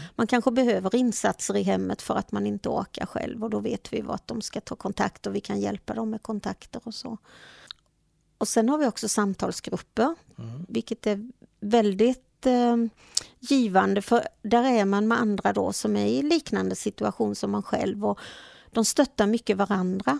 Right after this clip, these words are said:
Speaker 2: Ja.
Speaker 1: Man har lite olika erfarenheter, kommer på lite olika knep och man kan
Speaker 2: Det tror jag är väldigt viktigt.
Speaker 1: Ja, det är jätteviktigt.
Speaker 2: Mm.
Speaker 1: Och det har vi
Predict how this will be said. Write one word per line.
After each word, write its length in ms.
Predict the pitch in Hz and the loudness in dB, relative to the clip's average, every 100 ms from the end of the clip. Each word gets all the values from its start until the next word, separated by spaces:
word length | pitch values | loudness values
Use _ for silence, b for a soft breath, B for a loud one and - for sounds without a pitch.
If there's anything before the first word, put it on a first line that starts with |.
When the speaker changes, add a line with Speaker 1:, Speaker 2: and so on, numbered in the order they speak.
| - | -4
Speaker 2:
Ja. 60 | 240 | -2
Speaker 1:
Man 160 | 240 | 2
har 80 | 240 | 2
lite 220 | 226 - | 0 -2
olika 360 | 240 220 208 220 | -2 -2 -2 0
erfarenheter, 680 | 214 - 196 185 190 190 214 | 0 -2 -2 -2 -2 -4 0
kommer 240 | 226 226 | 2 2
på 140 | 214 226 | 2 2
lite 260 | 214 226 | 4 2
olika 340 | 220 196 190 190 | 2 0 -2 -4
knep 440 | - 196 185 - | -2 -4 -4 -6
och 80 | 202 | -6
man 160 | 202 196 | -6 -6
kan 320 | 196 196 190 | -6 -6 -8
Speaker 2:
Det 140 | 131 123 | -12 -12
tror 200 | 139 120 | -10 -10
jag 80 | |
är 40 | 113 | -10
väldigt 200 | 117 117 | -12 -12
viktigt. 260 | 120 - 107 | -16 -16 0
Speaker 1:
Ja, 260 | 226 233 220 | 4 4 4
det 80 | |
är 60 | 220 | 2
jätteviktigt. 760 | 208 - - 196 202 - 208 - | 0 -4 -4 -4 -4 -8 -6 2
Speaker 2:
Mm. 40 | |
Speaker 1:
Och 40 | 233 | 4
det 80 | |
har 220 | 247 269 214 | 8 6 6
vi 280 | 214 214 | 4 2